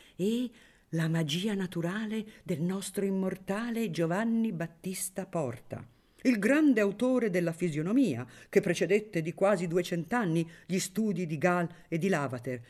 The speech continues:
si affrettò a dire don Nunziante, che non voleva mostrarsi meno dotto del Paglietta.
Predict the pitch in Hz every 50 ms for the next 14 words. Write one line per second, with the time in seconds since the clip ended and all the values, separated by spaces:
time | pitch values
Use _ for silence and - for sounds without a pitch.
0 | - - - - - - 160 143 - 156 160 156 - 156 147 147 147 143 143 143
1 | 135 139 135 139 143 143 139 - 165 147 151 143 143 - 139 139 - - - _
2 | - - 180 165 165 175 180 180 151 165 175 185 202 202 175 170 165 170 160 -
3 | - 160 156 143 139 139 - - - 143 123 147 160 165 165 156 143 139 147 135
4 | 120 - - - 123 120 113 - 117 139 139 139 - 127 120 117 107 - - _
5 | - 113 113